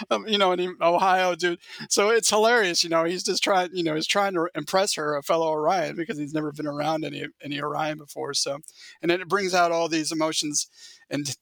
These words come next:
in Tendi, obviously. And by the end of the episode, um, you know,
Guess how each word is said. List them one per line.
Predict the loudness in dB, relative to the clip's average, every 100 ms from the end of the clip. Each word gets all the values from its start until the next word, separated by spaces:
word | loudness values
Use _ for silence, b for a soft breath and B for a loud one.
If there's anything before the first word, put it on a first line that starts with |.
| _
in | -4
Tendi, | 0 0 0 0
obviously. | 0 -2 -2 -2 0 -4
And | -4 -8 B B B
by | 0
the | 2 2
end | 2
of |
the | 2
episode, | 2 2 0 2 0 -2 -2
um, | -2 -2 -4
you | -4
know, | -4